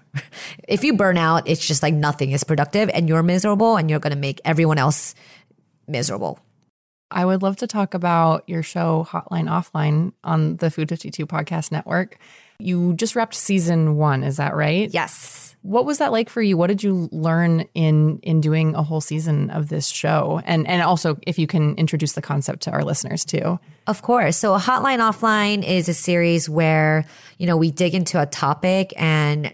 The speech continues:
Speaker 1: you know, there's a slew of questions that people, or even me, or, and people, like,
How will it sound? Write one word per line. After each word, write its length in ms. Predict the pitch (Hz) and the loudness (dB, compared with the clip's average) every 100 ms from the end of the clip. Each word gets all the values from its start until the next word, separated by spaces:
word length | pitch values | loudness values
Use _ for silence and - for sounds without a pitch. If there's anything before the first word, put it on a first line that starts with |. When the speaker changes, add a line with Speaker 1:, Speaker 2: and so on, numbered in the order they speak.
| - | -4
Speaker 1:
you 80 | 170 | -2
know, 280 | 151 147 147 | 0 0 -2
there's 280 | 156 151 | 0 0
a 40 | 151 | 0
slew 320 | - 202 196 | -2 2 2
of 140 | 165 | 2
questions 800 | 143 - 151 - 156 147 147 139 - - - - - | 0 -4 -2 0 0 0 -2 -4 -10 -16 -20 -16 -6
that 600 | 165 160 156 147 135 - | -2 0 2 0 -2 -8
people, 840 | - 175 - 156 147 143 135 131 - | -4 -4 2 4 4 4 4 0 0
or 260 | 180 165 - | 0 2 0
even 320 | 180 165 156 160 | -2 -2 0 0
me, 420 | 175 151 143 160 - | 0 0 0 -2 -2
or, 240 | 156 135 | 0 0
and 420 | 165 160 151 151 - | 0 0 -2 -6 -4
people, 280 | 226 247 | -2 2
like, 220 | 220 185 | 2 0